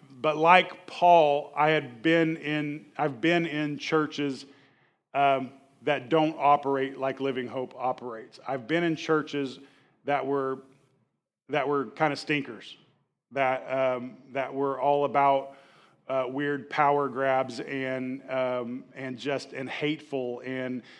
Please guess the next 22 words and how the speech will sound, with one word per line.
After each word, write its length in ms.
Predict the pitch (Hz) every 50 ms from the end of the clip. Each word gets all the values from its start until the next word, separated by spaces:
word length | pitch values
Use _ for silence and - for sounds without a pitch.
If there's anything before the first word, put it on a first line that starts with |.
| - _ _ 117
dismissive 600 | 139 143 - - 147 156 160 156 - 160 143 127
of 140 | 139 123
people 420 | - - 147 143 135 135 135 135 135
and 160 | 127 123 -
country 360 | - - 170 170 165 - 160
club 360 | 147 - - 156 151 147 139
atmosphere 580 | 143 143 147 143 143 135 - - 139 139 135 135
versus 280 | 120 139 135 131 131 120
being 200 | 110 139 135 135
open 380 | 139 143 156 156 156 160 143
to 80 | 143 139
everybody 560 | 135 139 135 139 131 131 131 131 131 127 127
and, 120 | 123 123 131
you 120 | 139 135
know, 80 | 135 135
that 200 | 131 143 143 135
sort 160 | - - 143
of 80 | 131 -
thing. 140 | 143 139 135
I've 160 | 131 117 -
been 180 | 147 156 160 156
in 200 | 151 147 135